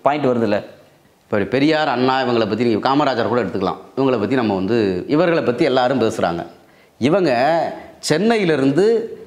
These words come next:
Speaker 2: அ, கன்னியாகுமரி வரைக்கும் இவங்களுடைய அமைப்புகள், கட்சிகள் இருக்கு. இவங்களுடைய தொண்டர்கள், அவங்க மறைஞ்சு ஐம்பது வருஷம், அறுபது வருஷம் கழிச்சு இவங்களுக்கு தொண்டர்கள் இருக்காங்க.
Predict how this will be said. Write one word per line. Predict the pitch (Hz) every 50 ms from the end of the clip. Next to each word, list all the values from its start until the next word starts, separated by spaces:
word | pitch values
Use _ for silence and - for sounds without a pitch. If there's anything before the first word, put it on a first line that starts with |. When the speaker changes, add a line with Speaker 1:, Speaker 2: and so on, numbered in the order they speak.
| - - - - - - _ - - - -
Speaker 2:
அ, | 82 113 110 107 104 104 101 -
கன்னியாகுமரி | 135 147 175 196 202 202 202 190 185 170 156 147
வரைக்கும் | 139 143 147 143 - 196 214 226 185
இவங்களுடைய | 127 160 160 160 156 151 139 139 135 127
அமைப்புகள், | - 139 156 175 180 180 160 135 143 160 151
கட்சிகள் | 151 147 139 - - 170 160 147 131
இருக்கு. | 110 104 95 - 92
இவங்களுடைய | 95 120 147 165 165 151 151 151 147
தொண்டர்கள், | 156 160 170 208 202 202 151 117 117 120 151 196 214 - - - - - - - -
அவங்க | - - 139 156 202 214 220 226
மறைஞ்சு | 185 165 170 185 226 247 247 202 226 254
ஐம்பது | 226 - - - 196 190 202 180
வருஷம், | 185 185 175 208 208
அறுபது | 185 180 185 185 175
வருஷம் | 175 170 160 196 175
கழிச்சு | 175 170 170 214 190
இவங்களுக்கு | 185 175 175 151 151
தொண்டர்கள் | 151 151 156 185 175 165 156
இருக்காங்க. | 131 123 107 107 95 90 82